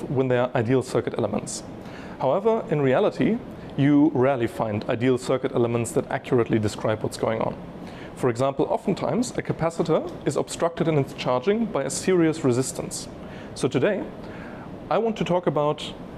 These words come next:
how such a R C series circuit behaves when a capacitor is, um,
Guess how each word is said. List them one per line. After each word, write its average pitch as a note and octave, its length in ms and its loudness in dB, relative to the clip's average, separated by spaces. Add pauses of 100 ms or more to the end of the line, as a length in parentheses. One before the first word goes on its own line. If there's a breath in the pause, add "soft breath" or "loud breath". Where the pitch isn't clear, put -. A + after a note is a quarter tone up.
(160)
how D#3 360 0 (140)
such - 340 -2
a B2+ 380 6
R C#3 220 0
C C3 320 4
series C#3+ 500 4
circuit - 460 -2
behaves E3+ 520 -4 (300)
when C3 160 4
a B2 80 4
capacitor - 680 0
is, - 360 -4
um, A2 340 2